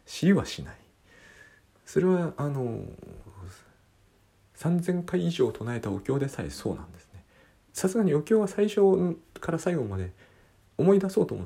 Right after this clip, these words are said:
思えば思い出せますけれども、だからといって、最初の、の、こう、お経を唱えてる時に最後の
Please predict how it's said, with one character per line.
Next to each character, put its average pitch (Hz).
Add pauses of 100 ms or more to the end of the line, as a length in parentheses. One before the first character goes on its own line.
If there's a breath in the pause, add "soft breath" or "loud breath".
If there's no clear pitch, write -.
(200)
思 101
え 92
ば 82
思 170
い 151
出 135
せ 190
ま 190
す -
け -
れ 80
ど -
も、 92
だ 170
か 277
ら 180
と -
い 85
っ -
て、 - (360 loud breath)
最 214
初 226
の、 208 (240)
の、 156
こ 139
う、 - (140)
お -
経 -
を 147
唱 143
え -
て -
る -
時 -
に -
最 294
後 107
の 87